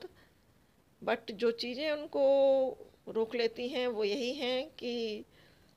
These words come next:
उनको लगता है कि फिर से आप लोगों में आर्ग्यूमेंट्स होंगे, फिर से आप लोगों में फाइट होगी, फिर से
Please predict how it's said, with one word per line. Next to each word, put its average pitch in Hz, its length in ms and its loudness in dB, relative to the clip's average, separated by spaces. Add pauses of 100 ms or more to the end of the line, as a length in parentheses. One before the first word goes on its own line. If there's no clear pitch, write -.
(240)
उनको 226 260 0
लगता 269 300 2
है 262 140 4
कि 262 80 -6
फिर - 180 -4
से 247 240 4
आप 240 240 0
लोगों 233 220 4
में 247 120 0
आर्ग्यूमेंट्स 240 600 0
होंगे, 240 240 0
फिर 208 180 -4
से - 160 -4
आप 226 180 0
लोगों 226 240 0
में 240 100 -2
फाइट 226 360 -2
होगी, 240 260 -2
फिर 226 180 -4
से 269 340 -2